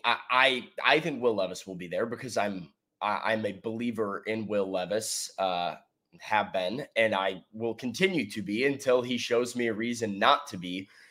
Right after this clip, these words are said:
But I do think if you're a little bit less, uh, bullish on Will Levis than I am, we know what this <laughs> N F L is. We know the lack of patience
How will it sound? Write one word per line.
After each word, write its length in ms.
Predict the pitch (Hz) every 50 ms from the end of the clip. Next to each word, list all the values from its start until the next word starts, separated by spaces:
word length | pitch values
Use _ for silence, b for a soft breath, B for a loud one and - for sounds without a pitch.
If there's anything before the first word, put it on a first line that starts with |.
| b b -
But 100 | - 135
I 100 | 139 139
do 160 | 143 170 190
think 200 | 185 208 190 180
if 140 | 160 - -
you're 180 | 127 143 143 139
a 40 |
little 380 | 127 117 117 123 143 151 165 156
bit 260 | 135 147 143 135 - - - - _ _ _ _ _ _ _ _ _ _ _ _ _ _ _ _ _ _ _ _ _ -
less, 640 | 123 123 123 131 131 135 135 - - - - - 107 - _ _ _ _ _ _ - -
uh, 180 | 110 117 107 98 95 -
bullish 520 | - 135 143 147 131 120 117 113 - - -
on 280 | 101 110 120 123 120
Will 220 | 117 123 123 117 113
Levis 360 | 113 113 107 110 104 101 -
than 220 | - 101 98 95
I 320 | 85 87 120 131 131 131 120
am, 440 | 92 98 92 87 87 95 113 123 - b b b b b b b _ _ _ _ _ _ _ _ _ _ -
we 300 | 143 127 113 165 185 185
know 180 | 165 160 165
what 220 | 160 156 - - -
this 220 | 131 123 - -
<laughs> 20 |
N 100 | 131 123
F 200 | 165 - - -
L 240 | 139 131 135 131 113 101
is. 280 | 87 76 78 - -
We 200 | 98 113 139 151
know 340 | 147 143 143 143 151 151 151
the 140 | 147 139 135
lack 420 | 120 117 113 113 117 120 - -
of 160 | 120 87 -
patience 720 | - - 117 117 113 - - 117 95 90 87 - - -